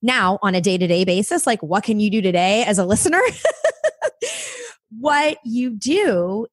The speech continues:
is it's, it starts with embracing and accepting that weight isn't something that you control, that it doesn't mean that there's no work to do, right?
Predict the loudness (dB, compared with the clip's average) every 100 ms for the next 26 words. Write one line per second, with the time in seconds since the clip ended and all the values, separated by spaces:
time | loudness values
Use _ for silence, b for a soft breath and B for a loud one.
0 | 0 2 2 2 0 -2 -4 -4 -2 -2
1 | -2 -2 0 -2 -2 -2 -2 0 0 2
2 | 2 2 0 0 0 0 0 -2 -2 -2
3 | -4 -2 0 0 0 -2 -4 -4 0 2
4 | 0 -2 -2 0 0 -2 -2 -2 -2 -2
5 | -2 0 0 -2 -6 -4 -2 2 4 4
6 | 0 -4 B B B -4 -2 -2 -2 -2
7 | -2 -4 0 2 0 0 0 0 -2 -2
8 | 0 2 4 4 2 2 0 0 0 0
9 | 0 0 -2 -4 -6 -10 -10 -10 -14 -20
10 | _ _ _ -8 -2 0 -2